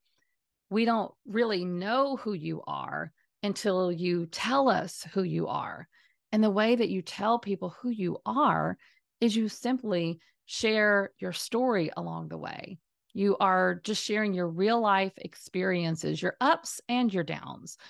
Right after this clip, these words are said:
You're sharing your interests, things that really get you jazzed and going, as well as things that really kinda irritate you, you know, things that really rub you the wrong way.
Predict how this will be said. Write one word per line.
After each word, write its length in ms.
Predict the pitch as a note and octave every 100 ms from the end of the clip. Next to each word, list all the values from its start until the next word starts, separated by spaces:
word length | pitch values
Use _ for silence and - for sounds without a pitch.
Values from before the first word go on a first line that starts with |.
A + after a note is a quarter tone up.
| - _
You're 140 | G#3+ A#3
sharing 500 | - B3+ B3+ C4 B3
your 320 | A#3+ B3+ -
interests, 580 | A3+ C4+ C#4+ F#3+ D#3 -
things 420 | G3 G3 A3+ F#3+
that 440 | G3 G3 G3 G3 - _ _ _ -
really 380 | A#3 C4+ A3+
get 260 | E3 A3 A#3+
you 200 | A3 G#3
jazzed 640 | E3+ F#3+ G3+ A#3 A3+ F3
and 140 | F#3 F3+
going, 520 | G3+ C4 G#3 F3 E3
as 220 | - B3+
well 200 | A3+ F#4+ C5+
as 180 | G#3+ G#3
things 380 | - A#3+ D4+ G#3+
that 140 | G3+
really 220 | A#3 E4+
kinda 320 | - A#3 F#3+
irritate 540 | E3 A#3 C4+ A3+ E3+ -
you, 300 | E3 C3+ G3
you 120 | G3+
know, 180 | F#3+ F#3
things 400 | G3 G#3+ C4 A3+
that 340 | G3+ F#3 F#3 - _ -
really 300 | G#3 C4 A#3
rub 260 | F#3 G3+
you 120 | G3+ F3+
the 100 | F3+
wrong 240 | F3+ F3
way. 440 | G3 A#3 E3+ A#2+